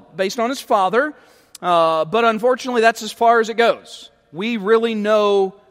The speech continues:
very little about Hosea. Really, the only thing we know about Hosea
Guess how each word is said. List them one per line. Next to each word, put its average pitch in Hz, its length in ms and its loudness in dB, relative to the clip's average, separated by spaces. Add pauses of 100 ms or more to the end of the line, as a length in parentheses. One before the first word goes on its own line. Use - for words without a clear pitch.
(520)
very 254 640 2
little 208 680 0
about 180 580 2
Hosea. 185 600 -2 (240)
Really, 269 220 2
the 247 80 -2
only 262 180 0
thing 262 160 -4
we 220 100 -2
know 226 140 2
about 208 260 4
Hosea 185 800 0